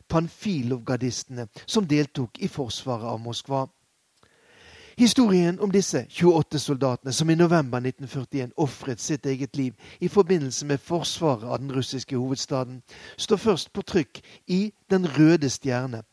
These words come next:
avisen til Den røde armé, tjuesjuende november nitten førtién. Her sto det at de tjueåtte hadde ødelagt atten tyske stridsvogner med bruk av lette våpen, før de selv alle ble drept.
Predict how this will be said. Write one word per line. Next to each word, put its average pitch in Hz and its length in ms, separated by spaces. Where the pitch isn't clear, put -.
avisen 151 500
til 123 200
Den 131 180
røde 143 320
armé, 127 300
tjuesjuende 165 600
november 123 500
nitten 120 300
førtién. 135 500
Her 156 120
sto 143 300
det 127 260
at 143 180
de 151 120
tjueåtte 151 540
hadde 127 240
ødelagt 156 600
atten 143 560
tyske 143 420
stridsvogner 131 720
med 185 80
bruk 190 260
av 147 120
lette 151 360
våpen, 131 420
før 214 120
de 202 100
selv 110 500
alle 120 240
ble 120 120
drept. - 460